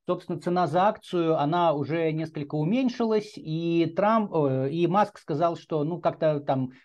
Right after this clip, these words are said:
мне эта сделка не интересна. Он это объяснил тем, что слишком много ботов, а, ему было предоставлено мало информации от Твиттера, чтобы проверить, э, есть ли боты, сколько их и так далее. Ну и, в общем, он так отказался от этой сделки. А, э,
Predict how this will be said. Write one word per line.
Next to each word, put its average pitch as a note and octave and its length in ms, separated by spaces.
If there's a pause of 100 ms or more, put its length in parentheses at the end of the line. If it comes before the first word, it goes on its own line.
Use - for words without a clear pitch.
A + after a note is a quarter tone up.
мне D#3 160
эта C#3+ 100
сделка E3 320
не E3+ 160
интересна. A#3+ 540
Он F#3 180
это F#3 200
объяснил E3+ 440
тем, A3 240
что - 180
слишком E3+ 420
много E3+ 300
ботов, B3+ 500 (420)
а, D3 160
ему F#3+ 260
было D#3+ 220
предоставлено D3+ 640
мало D#3 260
информации G#3 680
от G3 180
Твиттера, G3 420
чтобы D#3+ 220
проверить, D#3 560
э, C#3+ 160
есть D3 280
ли C#3+ 60
боты, F#3 460
сколько G3 480
их D#3 200
и C#3+ 40
так C#3 240
далее. G3+ 500 (240)
Ну A#3 140
и, G#3+ 40
в F#3 60
общем, F#3 260
он F#3 80
так D#3 160
отказался F3 540
от C3 80
этой G3 220
сделки. C4+ 500 (320)
А, F3 460
э, F#3 280